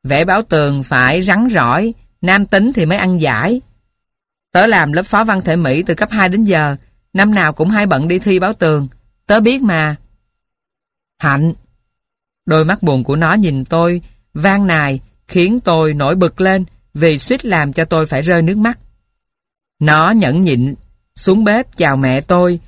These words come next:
gượng vui, vẫy tay với tôi, rồi ngồi lên chiếc mini lùng tịch đạp lấy đạp để trên con đường nội bộ lổn nhổn đá cục, khiến cho nó và chiếc xe cứ nhảy tưng tưng bộ như vui vẻ lắm.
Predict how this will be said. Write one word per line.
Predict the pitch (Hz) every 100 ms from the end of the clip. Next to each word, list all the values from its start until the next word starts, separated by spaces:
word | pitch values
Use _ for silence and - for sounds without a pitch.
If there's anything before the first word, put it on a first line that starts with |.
| _ _ -
gượng | 147 160 170 185
vui, | 196 202 190 - -
vẫy | 135 143 180
tay | 208 196
với | 196 226
tôi, | 208 190 180 - _ _
rồi | 165 156
ngồi | 147 147
lên | 147 175
chiếc | 226 240
mini | 196 190 190
lùng | 185 151 131
tịch | 147 - -
đạp | 143 -
lấy | 165 185
đạp | 240 143
để | 151 131
trên | 156 202
con | 185 185
đường | 151 139
nội | 123 127
bộ | 123 120
lổn | 131 127 156
nhổn | 170 127
đá | 180 220
cục, | - 127 - _ _ _ _ _
khiến | - 170 196
cho | 233 170
nó | 160 160 202 - - _ -
và | 240
chiếc | - 240
xe | - 202 202 196 - _
cứ | 214
nhảy | 247 185 160
tưng | - 214 214
tưng | 214 208 208 196
bộ | 139 123
như | 147 165
vui | 160 165
vẻ | 147 123 143
lắm. | 156 202